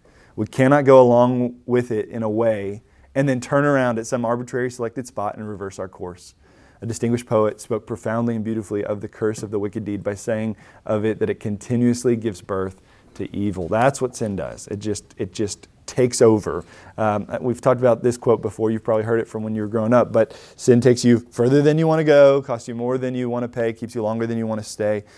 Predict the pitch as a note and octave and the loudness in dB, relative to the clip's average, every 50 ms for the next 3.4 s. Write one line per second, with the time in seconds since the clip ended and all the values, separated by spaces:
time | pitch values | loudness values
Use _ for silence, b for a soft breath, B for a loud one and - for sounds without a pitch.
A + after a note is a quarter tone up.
0 | B B B B - A#2+ A#2+ A#2+ - - - - _ - A2 G2+ - - - A#2 | B B B B -2 -2 -2 -2 -4 -10 -12 -12 _ -4 -4 -2 -4 -4 0 2
1 | A#2 B2 B2+ C3 C3 B2+ B2 A#2 G#2+ A2+ A2+ A#2+ A#2 A2 A#2 A2 - G#2 G#2+ G#2+ | 4 6 6 6 4 4 0 0 0 0 2 2 2 0 -2 -4 -4 -8 -10 -8
2 | A2+ A#2 A#2+ B2 A#2+ A#2 A2 A#2 A#2+ A#2+ - - C3 B2+ - C#3+ C3+ C3+ C3+ B2+ | -8 -6 -4 -4 -4 -4 -4 -4 -6 -6 -6 -6 -8 -4 0 2 4 4 4 2
3 | A#2+ B2+ C3 B2+ A#2 - - | 2 -2 -4 -4 -4 -4 -12